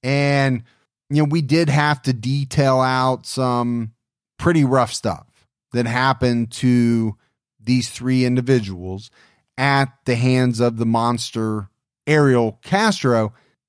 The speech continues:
But these three women ultimately got away, survived. They've gone on to live their lives and, and to do some really great things.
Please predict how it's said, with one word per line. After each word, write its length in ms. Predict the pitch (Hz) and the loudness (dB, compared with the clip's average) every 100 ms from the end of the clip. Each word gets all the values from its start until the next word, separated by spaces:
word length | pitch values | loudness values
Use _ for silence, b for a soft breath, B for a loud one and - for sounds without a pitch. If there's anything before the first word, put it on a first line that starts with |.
| _ | _
But 300 | 240 202 139 | 2 2 0
these 240 | 202 196 | -4 -4
three 300 | - 202 226 | -6 -4 -2
women 760 | 190 160 208 240 208 175 151 147 - | -2 0 0 2 2 2 2 -2 -6
ultimately 1000 | 147 202 196 185 175 147 170 170 165 - _ _ _ _ 131 | -4 -2 -2 -4 -6 -6 -4 -4 -4 -8 _ _ _ _ -4
got 280 | 139 139 170 | 0 0 0
away, 520 | 175 120 107 131 139 _ _ _ | 0 -2 -4 -8 -12 _ _ _
survived. 1080 | - 120 107 104 151 156 156 147 147 135 - _ _ _ _ | -8 -6 -2 0 2 2 2 2 2 0 -8 _ _ _ _
They've 180 | 127 139 | -2 -2
gone 300 | 131 147 147 | 2 2 2
on 640 | 143 139 139 139 139 131 110 _ _ _ | 2 2 2 2 0 -4 -8 _ _ _
to 80 | 139 | -4
live 320 | 127 143 139 | 0 2 2
their 180 | 135 131 | 2 2
lives 640 | 127 120 127 123 127 117 | 0 0 0 0 0 -2
and, 200 | 123 120 135 | -4 -6 -2
and 220 | 139 131 | -2 0
to 100 | 135 | -2
do 180 | 139 208 | -2 -2
some 220 | 196 180 | -2 0
really 200 | 190 185 | 0 0
great 300 | 143 156 - | 2 0 0
things. 580 | 131 123 - _ - | -2 -2 -6 _ -20